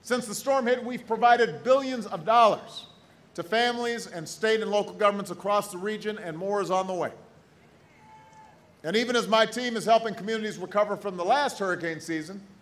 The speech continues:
they're already starting to prepare for the next hurricane season, which starts this Saturday.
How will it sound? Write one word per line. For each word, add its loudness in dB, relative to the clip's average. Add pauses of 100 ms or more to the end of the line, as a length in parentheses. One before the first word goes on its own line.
(260)
they're 2
already 4
starting 0
to -2 (120)
prepare -4
for 0 (360)
the -8
next 2
hurricane -2
season, -4
which -8
starts 0
this -6
Saturday. 0